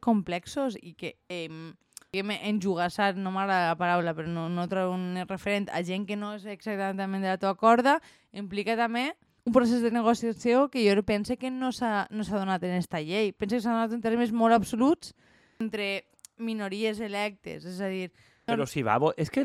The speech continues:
Speaker 2: jo crec que el tema és que si tu vas a votar-te poca penya... a veure, co-, connecten lo altre en lo que volien connectar originalment, que són les primàries de partit. Primàries obertes, quan es que venien Podemos, o les de Compromís, que eren més o menys obertes del tot.
Speaker 1: Val.
Speaker 2: Eh, crec que resortes que fan que tu tingues èxit en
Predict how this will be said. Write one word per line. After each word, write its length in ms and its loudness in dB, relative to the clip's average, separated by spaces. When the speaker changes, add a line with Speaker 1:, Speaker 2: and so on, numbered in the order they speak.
Speaker 2:
jo 160 2
crec 220 -4
que 80 -6
el 20 -12
tema 220 0
és 60 -6
que 100 -4
si 100 -6
tu 160 -2
vas 140 6
a 20 6
votar-te 400 2
poca 320 -2
penya... 320 0
a 160 -6
veure, 240 0
co-, 160 -12
connecten 440 0
lo 120 6
altre 160 0
en 60 0
lo 60 -2
que 40 -6
volien 240 0
connectar 300 0
originalment, 340 -2
que 80 -6
són 160 -2
les 80 -12
primàries 380 -6
de 100 -4
partit. 320 -10
Primàries 320 -4
obertes, 560 0
quan 80 -10
es 80 -14
que 80 -16
venien 280 -2
Podemos, 500 -2
o 140 -4
les 80 -2
de 80 -2
Compromís, 480 -2
que 140 -4
eren 100 -2
més 80 0
o 80 -2
menys 240 -4
obertes 340 -4
del 220 -10
tot. 320 -14
Speaker 1:
Val. 380 -8
Speaker 2:
Eh, 300 0
crec 160 0
que 140 2
resortes 520 0
que 140 -2
fan 320 -4
que 80 -6
tu 80 -14
tingues 320 -6
èxit 420 -8
en 280 -8